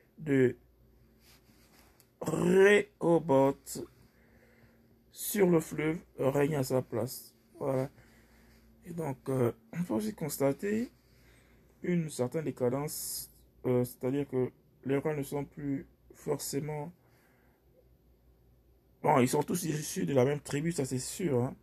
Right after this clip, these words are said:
Voilà, mais, euh, la... Euh, la...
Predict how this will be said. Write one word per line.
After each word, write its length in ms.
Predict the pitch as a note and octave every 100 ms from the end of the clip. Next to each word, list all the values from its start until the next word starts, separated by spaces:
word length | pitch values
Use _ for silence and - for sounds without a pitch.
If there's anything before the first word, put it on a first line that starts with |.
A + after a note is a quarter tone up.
| _ _ - _ _ _ _ _ _
Voilà, 340 | C#3 B2+ B2+ A#2
mais, 200 | - B2+
euh, 420 | B2+ A#2+ A#2 A#2+ - - _ _ _ _ _ _ -
la... 460 | C#3 C#3 C3+ B2+ - -
Euh, 180 | - - - _ _ _ _ _ _ _ - _ _ _ _ -
la... 440 | D3+ D3 C3+ B2+